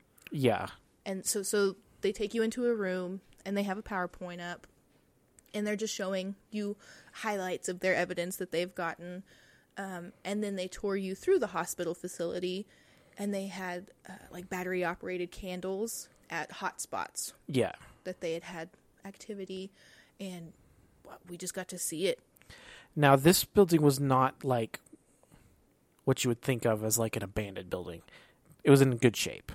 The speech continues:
Speaker 2: Mm-hmm.
Speaker 1: It was empty, but it wasn't, like, in shambles like a few episodes back when we talked about the Saint Anthony's Hospital
Speaker 2: Mm-hmm.
Speaker 1: in Amarillo. Like,
Speaker 2: Yeah. Like, you had to, you
Speaker 1: we
Speaker 2: had to
Speaker 1: were
Speaker 2: watch
Speaker 1: not in any,
Speaker 2: yourself
Speaker 1: we
Speaker 2: while you
Speaker 1: weren't
Speaker 2: were
Speaker 1: in
Speaker 2: there.
Speaker 1: any physical danger.
Speaker 2: Mm-mm.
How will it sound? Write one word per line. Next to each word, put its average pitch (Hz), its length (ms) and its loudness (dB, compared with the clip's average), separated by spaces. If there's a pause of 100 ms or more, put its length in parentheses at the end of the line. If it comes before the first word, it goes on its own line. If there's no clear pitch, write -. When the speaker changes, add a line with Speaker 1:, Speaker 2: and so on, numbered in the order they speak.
(120)
Speaker 2:
Mm-hmm. 202 340 -6 (220)
Speaker 1:
It - 80 2
was 117 160 4
empty, 120 600 6
but 127 440 4 (460)
it 131 80 0
wasn't, 120 360 2
like, 110 240 -4
in 110 160 -4
shambles 104 560 -2
like 104 220 -4 (400)
a - 60 2
few - 160 6
episodes - 360 2 (120)
back 113 280 2
when 113 80 -2
we 110 60 -2
talked 113 200 -2
about 101 180 -4
the 101 80 -4
Saint 113 240 0
Anthony's 131 400 2
Hospital 104 640 2
Speaker 2:
Mm-hmm. 85 100 -12 (320)
Speaker 1:
in 104 120 -2
Amarillo. 95 680 -4 (240)
Like, 110 240 -4
Speaker 2:
Yeah. - 60 -12 (480)
Like, 202 100 -10
you 214 100 -2
had 208 160 -2
to, 160 240 -2 (340)
you - 80 4
Speaker 1:
we 139 60 12
Speaker 2:
had 135 40 12
to 131 60 12
Speaker 1:
were 135 80 12
Speaker 2:
watch 127 40 12
Speaker 1:
not 131 200 12
in 127 100 10
any, 127 140 6
Speaker 2:
yourself 113 200 -2
Speaker 1:
we - 40 -2
Speaker 2:
while 143 80 10
you 143 120 10
Speaker 1:
weren't 139 180 10
Speaker 2:
were 143 60 0
Speaker 1:
in 127 60 2
Speaker 2:
there. 127 60 4
Speaker 1:
any 123 140 2
physical 110 400 0
danger. 101 560 -4
Speaker 2:
Mm-mm. 160 360 -16